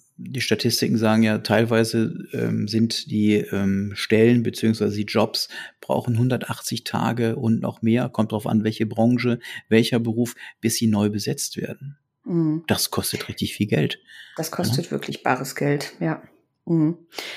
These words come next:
Speaker 2: Und, ähm, wo soll die Reise hingehen? Also was sind so eure nächsten Ideen, die gerade in der Schmiede sind? Ähm, ihr seid wahrscheinlich auch immer dabei, eure Plattform zu verbessern und anzupassen,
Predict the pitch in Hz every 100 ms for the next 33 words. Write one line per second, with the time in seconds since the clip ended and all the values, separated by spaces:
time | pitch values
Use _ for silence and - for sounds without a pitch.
0 | - - 180 175 - 165 165 160 170 180
1 | 170 170 160 160 160 170 269 - 180 175
2 | 160 180 - - 160 170 165 160 170 175
3 | - 175 170 170 - - - 160 180 196
4 | 202 202 196 - - 175 185 180 175 180
5 | - 202 196 190 190 190 196 - 165 165
6 | 165 170 - - - - - - 170 151
7 | 170 170 160 - 156 165 151 151 151 151
8 | 160 160 - 160 - 160 160 170 - 160
9 | 170 - 160 156 165 170 - - 147 -
10 | 185